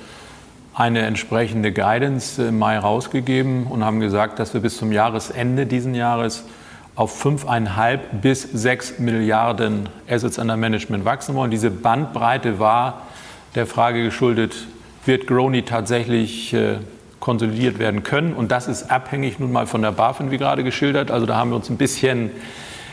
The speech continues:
den Spielraum schon eingebaut. Aber wenn wir jetzt unterstellen, das kommt, ja, dann sind wir eher am oberen Rand der Guidance. Äh, das habe ich auch deutlich immer gesagt. Dann inklusive Groni. Und dann hätten wir mal unseren wahren Aufsatzpunkt so bei knapp sechs Milliarden, würde ich sagen,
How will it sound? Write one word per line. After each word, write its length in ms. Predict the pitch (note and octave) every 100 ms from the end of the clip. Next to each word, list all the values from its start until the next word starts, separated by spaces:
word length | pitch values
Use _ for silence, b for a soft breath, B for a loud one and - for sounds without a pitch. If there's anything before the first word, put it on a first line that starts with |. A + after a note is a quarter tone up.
| B - -
den 140 | A2+
Spielraum 440 | - C3 C3 A#2+ A2
schon 180 | B2
eingebaut. 640 | A2+ B2 C3+ C3 C3 B2 - -
Aber 260 | B2 A#2+
wenn 160 | B2+ C#3+
wir 80 | C3
jetzt 160 | -
unterstellen, 500 | C#3 A#2+ - B2+ A#2
das 180 | A2 -
kommt, 340 | E3+ B2 G2 - - - -
ja, 200 | C3+ A2
dann 200 | A2+ A#2+
sind 160 | A#2+ B2+
wir 80 | B2+
eher 160 | B2
am 100 | A#2
oberen 340 | C#3 C#3+ C#3 C#3
Rand 220 | C3+ C#3
der 100 | C3
Guidance. 680 | A#2+ B2 C3+ D#3+ E3+ - - - - -
Äh, 200 | B2 A#2
das 180 | A2
habe 160 | A#2+ A2+
ich 140 | G#2+
auch 260 | A#2 B2+ -
deutlich 360 | B2+ C3 - B2+
immer 180 | C3 C3
gesagt. 640 | B2 A2+ A#2 B2+ - B2
Dann 140 | A#2+ B2
inklusive 640 | D3 C#3+ D3 B2 A2+ A#2
Groni. 540 | A#2 A2 C3 D3 D3+ B B B B B
Und 140 | - A2+
dann 120 | C3
hätten 240 | C3+ C#3+
wir 80 | C3+
mal 140 | C3+ C3+
unseren 380 | C3 A#2 A#2
wahren 340 | G#2+ A#2+ B2+ A#2+
Aufsatzpunkt 920 | - C3 - A2 - - C3 A#2+ A2+
so 240 | B2 A2+ G2+
bei 140 | G#2+
knapp 320 | G2+ - A#2 A#2
sechs 260 | A#2+ -
Milliarden, 520 | A#2+ G#2+ G#2+ A2+ A#2
würde 140 | A2 A2
ich 120 | G2+
sagen, 380 | A2+ A2+ A2